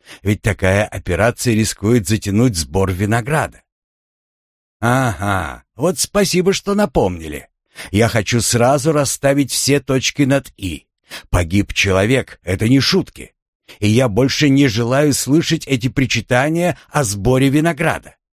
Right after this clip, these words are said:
Наше расследование важнее всего». Один из пары толстяков рискнул взять слово. Как ни странно, он говорил безо всякого вагесского акцента. «Предположим, что кто-то из сезонников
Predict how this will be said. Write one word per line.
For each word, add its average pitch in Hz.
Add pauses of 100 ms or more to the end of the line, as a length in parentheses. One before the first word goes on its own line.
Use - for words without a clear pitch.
(360)
Наше 110
расследование 147
важнее 107
всего». 151 (1400)
Один 92
из -
пары 92
толстяков 120
рискнул 135
взять 113
слово. 78 (580)
Как -
ни 156
странно, 160
он 143
говорил 139
безо 123
всякого 139 (140)
вагесского 120
акцента. - (880)
«Предположим, 165
что -
кто-то 143
из 120
сезонников 104